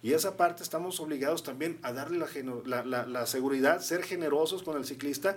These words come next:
y darle los espacios. Vemos que, ah, Gua-, Guadalajara, vemos que México, vemos que Monterrey cuen-, cuentan con estos servicios y Durango está obligado, si queremos crecer, si queremos que empresas volteen a ver a Durango, dotar a la ciudad de servicios.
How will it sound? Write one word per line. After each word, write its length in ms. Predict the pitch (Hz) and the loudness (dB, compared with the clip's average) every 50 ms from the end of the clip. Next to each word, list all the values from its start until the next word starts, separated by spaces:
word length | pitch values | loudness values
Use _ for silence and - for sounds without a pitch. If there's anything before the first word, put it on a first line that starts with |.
| - - - - - - | -2 -10 -16 -14 -6 -2
y 100 | 123 120 | 0 2
darle 240 | 123 135 143 165 160 | 2 2 2 2 2
los 160 | 151 131 - | 2 0 0
espacios. 400 | 123 127 127 147 160 156 151 135 | -2 -2 0 0 0 0 0 0
Vemos 260 | 147 156 175 175 170 | 0 2 0 0 -2
que, 180 | - 147 131 123 | 0 0 2 2
ah, 100 | 123 127 | 2 2
Gua-, 380 | 113 117 117 120 123 123 120 113 | 2 2 2 2 2 2 2 2
Guadalajara, 720 | 113 120 113 113 107 107 110 - 131 139 143 151 147 147 - - | 2 2 2 2 0 -2 0 2 2 4 4 4 2 0 -4 -6
vemos 260 | 127 127 143 135 - | -4 -4 -4 -4 -6
que 80 | - | -6
México, 400 | - 117 127 131 131 - - 139 | -4 -4 -4 -4 -6 -6 -4 -4
vemos 240 | 127 139 143 156 147 | -2 -2 -2 -4 -4
que 60 | - 131 | -2 -2
Monterrey 400 | 131 123 113 113 113 123 143 143 - | -2 -2 -4 -4 -4 -2 -2 -2 -2
cuen-, 200 | 143 135 120 - | -2 -4 -4 -2
cuentan 340 | - 143 147 151 151 165 160 | 0 0 0 2 0 -4 -4
con 120 | - 139 | -4 -4
estos 220 | 143 139 - 170 170 | -4 -2 -2 -2 -2
servicios 500 | 170 147 147 156 147 151 185 196 196 - - - - - - - | -2 -4 -4 -2 -2 0 -2 -2 -2 -6 -12 -18 -18 -12 -6 0
y 80 | 135 | 2
Durango 340 | 131 135 131 143 156 160 165 | 2 4 4 2 0 0 -2
está 160 | 160 - 170 | -6 -4 -4
obligado, 460 | 165 160 165 156 147 143 139 151 165 | -4 -2 -2 0 0 2 2 2 2
si 120 | - - 131 | 0 -2 -6
queremos 360 | - - - 147 151 170 160 | -6 -4 -4 -4 -4 -6 -6
crecer, 400 | - 147 143 127 - 139 147 165 | -4 -2 -2 0 0 0 0 -2
si 120 | 165 - 127 | -2 -4 -4
queremos 360 | 123 120 120 135 165 170 160 - | -4 -2 -2 -2 -2 -4 -4 -4
que 100 | - 127 | -4 -4
empresas 540 | 117 117 117 123 131 147 160 165 180 180 170 | -4 -4 -2 -2 0 0 0 0 -2 -4 -2
volteen 260 | 123 113 - 131 143 | -2 -2 -2 0 0
a 60 | 147 | 2
ver 120 | 147 147 | 2 4
a 40 | 156 | 4
Durango, 420 | 151 147 139 135 143 156 180 185 185 - - - - - - | 4 4 2 2 0 0 -4 -4 -6 -8 -16 -18 -18 -6 0
dotar 280 | 113 117 117 - 127 135 | 0 0 2 2 2 0
a 40 | |
la 60 | 135 127 | 0 0
ciudad 260 | - - 113 110 110 113 | -2 -2 0 0 0 0
de 100 | 110 104 | 0 -2
servicios. 640 | 110 101 90 90 90 90 - 92 - - - - | -4 -8 -8 -10 -10 -12 -12 -14 -14 -14 -16 -16